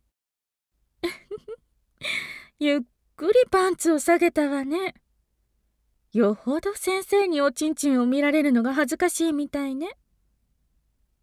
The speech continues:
そうよね。女性の私に一番恥ずかしいところを見られちゃうものね。ほら、見えてきた。あら、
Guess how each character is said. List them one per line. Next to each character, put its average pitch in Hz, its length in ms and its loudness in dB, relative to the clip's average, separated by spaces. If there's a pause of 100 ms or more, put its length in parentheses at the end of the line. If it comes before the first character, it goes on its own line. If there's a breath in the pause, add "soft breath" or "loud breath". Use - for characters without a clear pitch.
(160)
そ 311 320 2
う 302 60 0
よ 294 180 0
ね。 294 200 -4 (800 loud breath)
女 269 180 4
性 330 260 4
の 302 180 0
私 277 380 -2
に 233 180 6
一 285 260 0
番 427 200 2
恥 440 160 -2
ず 415 100 2
か 440 100 4
し - 120 0
い 427 160 4
と 415 100 2
こ 277 120 2
ろ 247 140 4
を 233 40 0
見 262 160 -2
ら 349 100 2
れ 403 100 2
ち - 120 -4
ゃ 349 100 2
う - 20 0
も 311 140 -2
の 302 140 -4
ね。 349 260 -6 (1160)
ほ 320 200 0
ら、 440 220 -4
見 294 300 2
え 285 100 2
て 262 180 -2
き - 200 -20 (180)
た。 - 140 -2 (1120)
あ 339 80 -6
ら、 - 140 -4